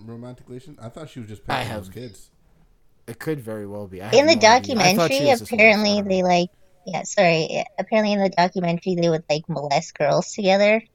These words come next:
Speaker 3: a little bit. <laughs> I don't know.
Speaker 1: Yikes.
Speaker 2: It's fucked up, man. I don't
Speaker 1: Yikes.
Speaker 2: know.
Speaker 1: Apparently
Speaker 3: Then
Speaker 1: she
Speaker 3: there's that
Speaker 1: comes
Speaker 3: other one, Harvey Weinstein.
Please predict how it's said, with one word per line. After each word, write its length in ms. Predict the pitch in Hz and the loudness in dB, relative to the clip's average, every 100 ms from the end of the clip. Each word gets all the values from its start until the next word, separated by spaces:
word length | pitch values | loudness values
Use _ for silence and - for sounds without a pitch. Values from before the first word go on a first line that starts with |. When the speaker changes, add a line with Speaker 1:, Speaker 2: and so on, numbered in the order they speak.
| _ 196 | _ -2
Speaker 3:
a 40 | |
little 160 | 202 202 | 0 2
bit. 280 | 220 226 - - | 2 2 -2 -14
<laughs> 160 | - 311 | -2 0
I 60 | |
don't 240 | - - - | 0 -4 -8
know. 60 | |
Speaker 1:
Yikes. 220 | - - - - - - _ _ | -10 -10 -12 -18 -20 -20 _ _
Speaker 2:
It's 380 | _ - - - _ | _ -20 -20 -20 _
fucked 320 | - _ _ | -20 _ _
up, 140 | - _ | -20 _
man. 320 | 50 50 62 90 | _ _ -20 -20
I 40 | |
don't 120 | 82 | -20
Speaker 1:
Yikes. 60 | 65 | -20
Speaker 2:
know. 180 | 60 57 | -20 -20
Speaker 1:
Apparently 380 | - 143 170 160 | -16 -14 -14 2
Speaker 3:
Then 120 | 233 320 | 6 6
Speaker 1:
she 20 | |
Speaker 3:
there's 120 | 370 | 8
that 120 | 359 | 8
Speaker 1:
comes 120 | 247 226 | 8 8
Speaker 3:
other 160 | 285 | 8
one, 180 | 240 196 | 6 6
Harvey 680 | 185 - 180 190 240 294 339 - | 4 6 6 6 4 -2 -2 -2
Weinstein. 640 | 269 285 339 - 349 349 | -4 -4 -6 -8 -6 -6